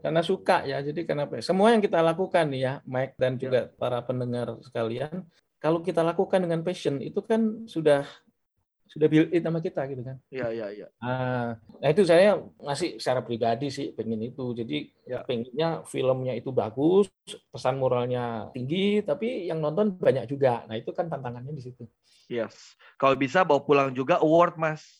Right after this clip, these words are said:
Speaker 2: Jadi kan selalu tantangannya kan ya, award internasional katakanlah kayak Oscar atau bafta dan lain sebagainya, itu kan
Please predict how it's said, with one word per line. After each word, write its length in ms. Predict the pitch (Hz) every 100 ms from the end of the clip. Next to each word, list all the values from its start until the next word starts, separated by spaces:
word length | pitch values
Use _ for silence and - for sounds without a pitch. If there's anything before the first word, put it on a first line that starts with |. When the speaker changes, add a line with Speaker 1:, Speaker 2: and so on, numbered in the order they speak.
| _ -
Speaker 2:
Jadi 160 | 123
kan 180 | 147 202 180 135
selalu 460 | 143 151 147 170
tantangannya 640 | 185 160 151 147 151 170 131
kan 140 | 131
ya, 140 | 143 160 - - -
award 280 | 151 160 160
internasional 720 | 156 156 151 156 165 170 156
katakanlah 400 | 135 131 139 151
kayak 160 | 120
Oscar 720 | 120 143 - - 139 135 135
atau 320 | 123 120 120 117
bafta 480 | 120 120 _ 131
dan 160 | 123 120
lain 160 | 117 -
sebagainya, 400 | 123 117 139 - - - _
itu 160 | 143
kan 240 | 170 214